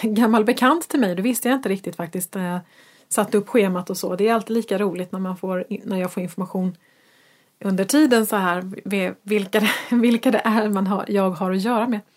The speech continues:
Eller vi kommer att föra in. Och det är ju mästaren för skapande. Och det här är en, en väldigt maskulin, eh,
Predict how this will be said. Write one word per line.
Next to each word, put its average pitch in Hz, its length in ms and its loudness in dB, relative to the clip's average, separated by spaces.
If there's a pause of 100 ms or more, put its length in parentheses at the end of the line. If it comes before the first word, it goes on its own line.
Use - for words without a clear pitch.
(600)
Eller 190 120 -4
vi 196 160 2
kommer 196 260 -2
att 190 120 -6
föra - 280 0
in. 214 260 2
Och - 100 -6
det 240 80 0
är 240 140 4
ju 220 120 4
mästaren 233 460 2
för 214 80 -4
skapande. 220 840 2 (640)
Och - 120 -20
det 220 100 0
här 226 180 6
är 220 120 4
en, 208 240 0
en 202 240 0
väldigt 190 340 -2
maskulin, 190 560 -2 (300)
eh, 180 260 -8